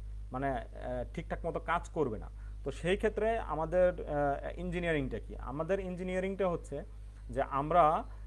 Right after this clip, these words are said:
মাইক্রোকন্ট্রোলারটাকে কি করব? reset করে রাখবো ততক্ষণ পর্যন্ত, যতক্ষণ পর্যন্ত আমাদের power লেভেলটা একদম স্টেবলে না পৌঁছায়, একদম pure পাঁচ ভোল্টে না পৌঁছায়। কেমন?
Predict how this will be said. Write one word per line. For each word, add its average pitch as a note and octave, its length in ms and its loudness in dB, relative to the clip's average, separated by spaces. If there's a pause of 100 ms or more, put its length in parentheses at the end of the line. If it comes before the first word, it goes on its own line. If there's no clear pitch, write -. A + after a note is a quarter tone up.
(120)
মাইক্রোকন্ট্রোলারটাকে F#3 960 2
কি F#3+ 160 -6
করব? G3+ 200 4
reset F#3+ 360 2
করে E3+ 200 2
রাখবো C3+ 340 0 (140)
ততক্ষণ A3 360 0
পর্যন্ত, E3 340 2
যতক্ষণ D#3+ 440 0
পর্যন্ত F3+ 240 -2
আমাদের F3+ 320 0
power D#3 320 4
লেভেলটা E3 580 4 (340)
একদম D3+ 420 2
স্টেবলে F#3 520 6
না D3 160 4
পৌঁছায়, C3 360 -2
একদম E3 280 -2
pure A#3 260 0
পাঁচ F3 200 6
ভোল্টে C3+ 220 0
না A#2 160 -4
পৌঁছায়। - 380 -8 (320)
কেমন? F#3+ 260 -2